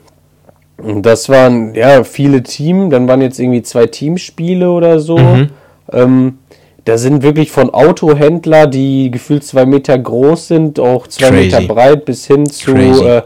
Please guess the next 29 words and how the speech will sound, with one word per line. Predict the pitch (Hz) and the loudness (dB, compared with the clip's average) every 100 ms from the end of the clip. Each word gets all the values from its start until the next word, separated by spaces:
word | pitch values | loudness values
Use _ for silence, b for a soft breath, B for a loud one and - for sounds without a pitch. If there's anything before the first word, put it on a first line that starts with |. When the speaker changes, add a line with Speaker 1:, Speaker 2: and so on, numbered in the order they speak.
| B B - | B B -6
Speaker 1:
einer | 107 | -6
Fitness-YouTuberin, | - 180 180 165 - 156 170 160 180 165 165 156 160 160 | -2 -4 -2 -4 -2 -2 -2 -2 -2 2 4 4 2 0
die | 131 131 | 0 2
Speaker 2:
Mhm. | 131 | 4
Speaker 1:
auf | 127 131 | 4 2
einmal | 127 131 127 | 0 2 2
alles | 113 143 143 - | 4 4 2 0
abgezogen | 131 - 156 - 156 147 143 | -4 -2 -4 0 2 4 2
hat | 131 131 | 0 2
bei | 123 | 0
so | 117 123 | 2 0
einem | 120 113 b b b | 0 -4 b b b
Seilhaltespiel. | 107 113 123 170 175 165 156 170 175 - - 165 190 202 | -6 2 4 4 2 2 0 0 -6 -12 -10 -4 0 0
Speaker 2:
Ja. | 95 117 - | 0 -6 -4
Speaker 1:
Wir | 120 | -2
mussten | 131 - 139 | -2 0 0
die | |
ein | 127 | 0
Seil | 110 117 143 165 | 0 2 4 4
halten | 156 160 175 156 160 | 2 2 0 -2 0
und | 135 135 | 0 0
dann, | 131 139 - - | 0 -2 -4 -2
äh, | 120 120 | 0 0
mussten, | 123 139 - 113 | -2 -6 -8 -6
an | 123 | -2
dem | 135 120 | -2 2
Seil | 120 139 127 | 2 2 4
war, | 123 120 113 | 4 4 2
äh, | 113 | 0